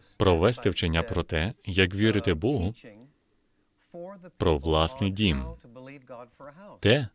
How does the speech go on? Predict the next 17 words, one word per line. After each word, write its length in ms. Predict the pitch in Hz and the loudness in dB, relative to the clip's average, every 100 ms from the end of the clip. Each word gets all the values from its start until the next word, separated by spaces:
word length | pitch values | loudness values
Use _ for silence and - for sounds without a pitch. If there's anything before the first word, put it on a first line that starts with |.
| _ _ _ | _ _ _
чому 260 | 117 107 | 2 4
ми 120 | 101 95 | 4 4
навчаємо 480 | 90 - 127 117 | 2 2 0 0
на 100 | 92 | 0
цій 160 | 87 - | -2 -2
передачі, 640 | - 87 78 76 73 117 - _ _ _ _ _ _ 208 190 147 120 160 180 | -2 -2 0 -2 -4 -10 -10 _ _ _ _ _ _ -16 -16 -18 -16 -18 -4
ви 120 | 101 | 2
можете 320 | 160 190 - 131 | 2 2 0 0
подивитися 580 | 123 110 156 117 - | 2 2 2 0 0
на 100 | 90 | 0
нашому 400 | 90 95 - 95 | 2 2 2 -2
сайті 480 | 87 82 76 76 113 123 127 120 123 | 0 0 -2 -2 -8 -8 -18 -20 -10
K 80 | - | -2
C 280 | 120 - 139 | 0 2 4
M 40 | |
org 260 | 101 82 | 2 0
U 80 | - | -2